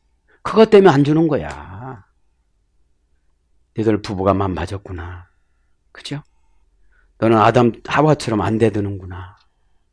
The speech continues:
이게 안 되어지니까 초개인 시대니까 통일이 안 되는 거예요, 복음이.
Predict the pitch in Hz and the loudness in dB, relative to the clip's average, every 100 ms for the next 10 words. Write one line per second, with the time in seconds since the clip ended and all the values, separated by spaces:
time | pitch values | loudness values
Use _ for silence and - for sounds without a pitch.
0 | _ _ _ _ _ 190 196 147 180 196 | _ _ _ _ _ 2 4 6 6 6
1 | 185 180 170 135 135 165 131 - _ _ | 6 2 2 -2 -4 -8 -10 -14 _ _
2 | _ - - - - - 262 302 320 - | _ -18 -16 -14 -6 4 10 12 12 10
3 | 180 196 247 233 208 214 190 180 220 269 | 10 10 10 8 8 8 8 8 8 10
4 | 143 - _ _ _ _ _ - - 330 | 8 2 _ _ _ _ _ 0 8 12
5 | 320 294 175 139 131 120 120 120 - - | 12 12 12 10 8 6 4 2 -8 -16
6 | 78 78 80 80 92 | -16 -16 -18 -20 -20